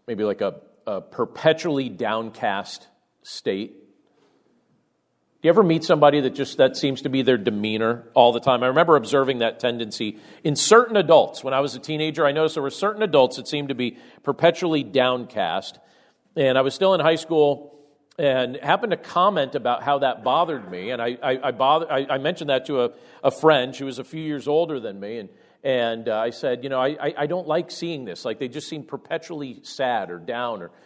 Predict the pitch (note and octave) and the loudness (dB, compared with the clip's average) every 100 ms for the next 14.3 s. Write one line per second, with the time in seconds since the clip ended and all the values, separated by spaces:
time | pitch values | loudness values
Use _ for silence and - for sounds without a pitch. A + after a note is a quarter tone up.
0 | _ C#3+ C#3 - D#3+ C#3+ A2 C3+ G#2 - | _ -12 -8 2 4 4 2 -6 -6 0
1 | D#3 C3+ - A#2 A2+ C3 - C#3 D3 D#3 | 6 6 4 -4 -4 -6 -4 0 0 0
2 | D#3 C#3+ B2 A#2+ D3+ - D#2 D#2+ - - | 0 0 -2 -4 -4 -8 -8 -6 -8 -12
3 | _ _ _ D#3 C#3+ C#3 D3 C3 D3 C#3 | _ _ _ 4 4 2 -6 -2 0 6
4 | D#3 D#3 D#3 - - _ _ _ _ - | 6 6 2 -8 -20 _ _ _ _ -10
5 | D3 D3 A#2+ C#3 F3+ A#2 A2 A#2+ - F3+ | -8 -8 -6 -4 -4 -6 -8 -6 -6 -10
6 | B2+ F2+ - _ _ _ _ A#2 F#2 D#2+ | -10 -12 -18 _ _ _ _ 0 2 2
7 | D2 - C#2+ E2 A2 - G#2+ A2 A2 D3+ | 0 -2 -8 -8 -10 -8 -6 -2 2 2
8 | A#2+ C3 G3 F#3+ D#3+ - F2+ E2 E2+ - | 2 0 0 -4 -6 -8 -4 -4 -4 -8
9 | _ - G2 - F#2+ F#2+ F2+ F#2+ E2+ - | _ -2 -2 -2 -6 -6 -6 -8 -8 -8
10 | F#2+ - G2+ F2 A2+ - - - - - | -10 -6 -6 -4 -6 -12 -20 -20 -6 4
11 | E3 D#3+ D#3+ D#3 D3+ E3+ G3+ G#3+ D#3 D#3+ | 6 6 2 -2 0 0 0 0 0 0
12 | D#3 C#3 B2 A2+ B2+ - - D3 - B2+ | -2 -4 -2 -2 -2 -4 -8 -10 0 2
13 | A#2+ - G2 A#2 G2 G#2 G#2+ G#2 F2 B1+ | 2 0 -6 -6 -6 -10 -10 -10 -14 -14
14 | G1+ - | -16 -20